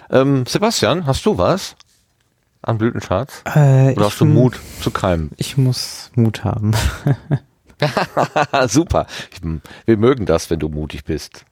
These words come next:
Speaker 1: Mut zu keinem Blütenschatz, genau. Es ist nämlich keine Pflichtveranstaltung. Also für alle, die das vielleicht zum ersten Mal hier hören, äh, das ist natürlich nichts,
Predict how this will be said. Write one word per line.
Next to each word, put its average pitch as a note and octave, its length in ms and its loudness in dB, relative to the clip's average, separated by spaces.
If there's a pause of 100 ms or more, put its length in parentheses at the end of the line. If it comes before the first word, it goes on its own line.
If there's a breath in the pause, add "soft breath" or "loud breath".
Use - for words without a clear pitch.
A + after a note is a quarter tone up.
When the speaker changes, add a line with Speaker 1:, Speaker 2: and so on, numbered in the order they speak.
(440 loud breath)
Speaker 1:
Mut G3 200 2
zu F#3+ 100 0
keinem E3 220 2
Blütenschatz, A2+ 500 0
genau. F#2+ 240 2
Es A#2+ 160 0
ist C#3 100 0
nämlich D#3 200 -2
keine C3 200 0
Pflichtveranstaltung. E2 720 -2
Also F#2+ 180 2
für - 140 -2
alle, G2 140 4
die F#2+ 120 -4
das F#2 180 2
vielleicht F#2 260 0
zum F#2+ 120 -6
ersten F2 240 0
Mal F2+ 180 2
hier F2+ 200 0
hören, F2+ 280 2 (300 loud breath)
äh, F2 380 2
das F#2 220 -2
ist A2 120 -4
natürlich G#2 380 0
nichts, - 260 -4